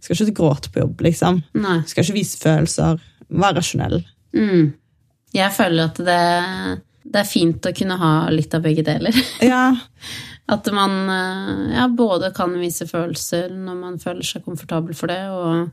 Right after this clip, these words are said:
Speaker 2: man kan være rasjonell, og
Speaker 1: Mm.
Speaker 2: jeg føler at, eh, man er jo ganske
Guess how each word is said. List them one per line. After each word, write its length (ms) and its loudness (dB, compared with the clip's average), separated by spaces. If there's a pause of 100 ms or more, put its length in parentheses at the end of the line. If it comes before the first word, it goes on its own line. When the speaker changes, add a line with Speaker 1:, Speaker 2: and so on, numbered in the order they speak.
(580)
Speaker 2:
man 140 -4
kan 120 -4
være 200 0
rasjonell, 680 2
og 540 2
Speaker 1:
Mm. 380 -2 (420)
Speaker 2:
jeg 120 2
føler 400 4
at, 160 -2
eh, 280 0
man 240 -2
er 260 2
jo 200 -2
ganske 640 0